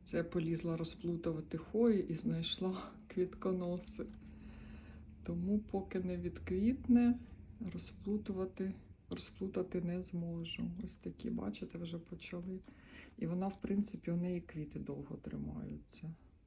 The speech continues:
І ця форма, це прям, ну, от форма схожа на конвалію, форму конвалії, але крупніша набагато. Бачите, в порівнянні, але набагато крупніша на руці, дивіться, бачите, розмір який.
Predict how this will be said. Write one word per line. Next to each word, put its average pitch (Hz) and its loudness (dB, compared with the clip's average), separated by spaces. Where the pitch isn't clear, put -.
І - -8
ця - -2
форма, 190 0
це - -6
прям, 165 -2
ну, 165 0
от 156 -6
форма 180 -2
схожа 175 -4
на 165 -2
конвалію, 160 -4
форму 165 -4
конвалії, 160 -2
але 170 0
крупніша 170 0
набагато. 147 -4
Бачите, 165 -4
в - -4
порівнянні, 165 0
але 175 2
набагато 175 2
крупніша 214 6
на 165 2
руці, 165 -2
дивіться, 160 -2
бачите, 165 -4
розмір - -6
який. - -10